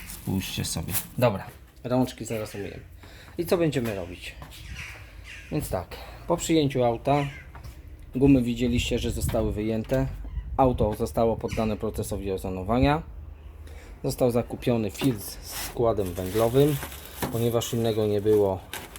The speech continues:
jest zakupiony marki Filtrona. Będzie włożony na sam koniec.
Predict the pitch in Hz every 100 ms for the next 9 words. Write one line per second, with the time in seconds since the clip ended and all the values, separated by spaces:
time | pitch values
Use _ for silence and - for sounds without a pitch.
0 | - - - - - 110 104 113 - 107
1 | 113 101 98 - 113 107 95 98 - 98
2 | - 113 123 139 151 143 - - - -
3 | - - - - 110 104 104 104 101 98
4 | 98 101 95 95 104 117 127 -